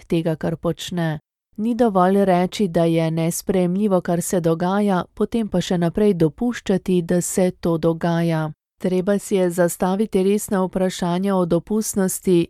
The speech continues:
na primer dobavljanja orožja, ki se uporablja v škodo civilnega prebivalstva. Žal smo videli, da Združeni narodi doslej niso bili sposobni ustaviti tega, kar se dogaja,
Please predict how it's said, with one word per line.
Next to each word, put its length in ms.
na 140
primer 460
dobavljanja 760
orožja, 640
ki 200
se 160
uporablja 640
v 100
škodo 400
civilnega 640
prebivalstva. 1000
Žal 300
smo 240
videli, 520
da 200
Združeni 560
narodi 440
doslej 500
niso 360
bili 260
sposobni 680
ustaviti 680
tega, 300
kar 180
se 200
dogaja, 680